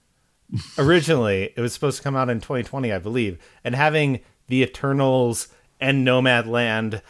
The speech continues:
Speaker 2: from the same director in the same year would have just been wonderful. What was, there was one recently that,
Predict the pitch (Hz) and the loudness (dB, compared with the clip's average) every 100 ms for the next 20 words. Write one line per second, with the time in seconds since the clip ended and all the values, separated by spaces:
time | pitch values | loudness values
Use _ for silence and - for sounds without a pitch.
0 | _ - 113 110 - 123 117 113 113 110 | _ -8 -4 -4 -4 -4 -2 0 0 0
1 | - 113 117 107 - 127 113 113 104 110 | -2 -2 -2 -4 -4 -2 -2 -2 -2 0
2 | 107 101 95 92 _ 113 - _ - 120 | 0 0 -6 -10 _ -16 -16 _ -8 -2
3 | 127 127 117 104 110 139 - - 127 117 | 2 4 6 4 -2 -10 -12 -6 -6 -2
4 | 127 - - 113 101 98 98 - _ _ | -4 -4 -4 -4 -2 -4 -8 -12 _ _
5 | _ _ - 98 110 120 104 - 90 139 | _ _ -14 -6 -4 0 -2 -4 -6 -2
6 | 208 196 143 156 151 143 196 190 156 160 | -2 -4 -4 -2 -2 0 0 2 0 -2
7 | 165 143 117 113 117 107 | -4 -2 -2 0 0 -2